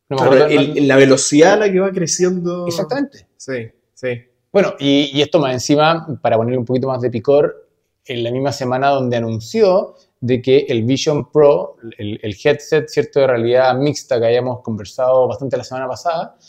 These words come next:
Speaker 1: eh, va a tener problemas.
Speaker 2: Vean ese capítulo, si no lo han visto.
Speaker 1: <laughs> Va a tener problemas de producción el próximo año, en el sentido de que va a estar cos-, corto en temas logísticos, tiene una serie de problemas con sus proveedores.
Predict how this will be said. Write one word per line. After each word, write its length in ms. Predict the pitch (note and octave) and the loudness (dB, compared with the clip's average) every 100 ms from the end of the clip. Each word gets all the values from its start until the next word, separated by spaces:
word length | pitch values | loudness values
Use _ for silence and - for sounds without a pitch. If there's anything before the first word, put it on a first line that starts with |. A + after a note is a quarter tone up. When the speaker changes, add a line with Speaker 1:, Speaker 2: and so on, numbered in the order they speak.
| _ _ _ _ | _ _ _ _
Speaker 1:
eh, 220 | A#2+ B2+ | -4 -2
va 140 | C3 | 2
a 20 | C#3 | 2
tener 220 | D3+ D3 | 0 4
problemas. 380 | C#3+ C#3+ D3+ D3 | 4 6 8 8
Speaker 2:
Vean 180 | D3 | 8
ese 180 | D3 D3+ | 4 2
capítulo, 500 | C#3 E3+ F3+ F3+ F#3+ | 2 2 2 4 2
si 200 | F#3 D#3 | -2 -4
no 80 | D#3 | 0
lo 80 | D#3+ | 0
han 140 | E3 | 2
visto. 280 | F3+ F3 G3+ | 0 4 2
Speaker 1:
<laughs> 100 | - - - - - - _ C3+ | 2 -2 -8 -16 -18 -20 _ 0
Va 60 | |
a 20 | C#3 | 2
tener 180 | C#3+ C#3+ | 2 2
problemas 320 | C3+ C#3+ D3 | 2 4 2
de 80 | B2+ | 2
producción 420 | C3 A2 - D3 | 0 0 -2 -4
el 60 | |
próximo 340 | C3 B2 C#3 C#3 | -4 -6 -2 0
año, 380 | D3 D#3+ E3+ E3+ | 0 -2 -4 -4
en 60 | |
el 60 | B2+ | -4
sentido 340 | A#2+ B2 C#3 | -6 0 2
de 80 | C3+ | 2
que 360 | B2 C3 C3+ C3+ A#2+ | 2 4 2 0 -6
va 100 | G#2+ | -4
a 40 | |
estar 220 | B2 G#2+ | -4 -2
cos-, 260 | B2+ A#2 - D#3 | -2 -2 -8 -20
corto 480 | - B2+ - C3+ B2+ | 0 0 2 2 2
en 160 | A#2 A2+ | 2 -4
temas 220 | A#2 A#2 | -4 -4
logísticos, 760 | G#2+ - B2 A#2+ A#2+ A2 A2+ A2 | -6 -4 -4 -4 -6 -4 -4 -4
tiene 180 | A#2 | -8
una 60 | G#2+ | -10
serie 260 | - A2+ A2+ | -8 -2 -2
de 60 | |
problemas 240 | G#2 A2 A2 | -4 -10 -12
con 120 | A2 | -16
sus 120 | - | -12
proveedores. 840 | A#2 G#2 G#2+ B2+ A#2+ A2+ A2+ - | -6 -4 2 4 4 0 -2 -14